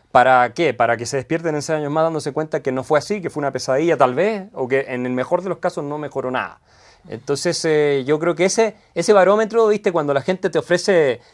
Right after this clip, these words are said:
te están vendiendo, tú de repente vas al comercio y te, te dicen, "No, esto es milagroso, esto le va a resolver todo", ¿eh? Y uno dice, "No, no, no, no te lo pienso comprar", porque si te dicen que es demasiado bueno es porque no es verdad. Yo creo que ese es un buen indicador de cuál el,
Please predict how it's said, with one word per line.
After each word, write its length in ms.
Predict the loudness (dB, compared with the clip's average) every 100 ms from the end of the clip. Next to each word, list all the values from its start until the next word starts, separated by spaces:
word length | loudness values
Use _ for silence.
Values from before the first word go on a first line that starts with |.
| _
te 80 | -4
están 180 | -2 0
vendiendo, 320 | 0 0 0
tú 100 | 0
de 60 |
repente 300 | 0 0 2
vas 100 | 2 2
al 100 | 0
comercio 360 | 0 0 -2
y 40 | -4
te, 180 | -4
te 140 | -4 -6
dicen, 200 | -6 -6
"No, 140 | -6
esto 180 | -2 -2
es 40 | -2
milagroso, 540 | 0 0 2 -2 -4
esto 160 | -4 2
le 80 |
va 60 | 2
a 20 |
resolver 360 | 2 0 -2 -4
todo", 300 | 0 2 2
¿eh? 100 | 0 -4 2
Y 80 | 6
uno 100 | 6
dice, 160 | 6
"No, 300 | 6 8 8
no, 160 | 6 4
no, 100 | 4
no 140 | 2
te 80 | 6
lo 160 | 6 6
pienso 340 | 4 4 4
comprar", 380 | 2 6 4 4
porque 160 | -4
si 100 | -4
te 80 | 0
dicen 280 | 0 2 0
que 80 | 0
es 60 | 0
demasiado 340 | -2 2 2
bueno 200 | 4 0
es 40 |
porque 240 | -2 -2 0
no 80 | 2
es 80 |
verdad. 320 | 2 4 2 2 _ _ _ _
Yo 120 | -4 2
creo 160 | 4
que 100 | 4
ese 140 | 2 2
es 40 |
un 80 | 0
buen 160 | 0 -2
indicador 540 | -4 0 2 2 0
de 120 | 0
cuál 200 | -2 -2
el, 380 | -4 -10 -12 -16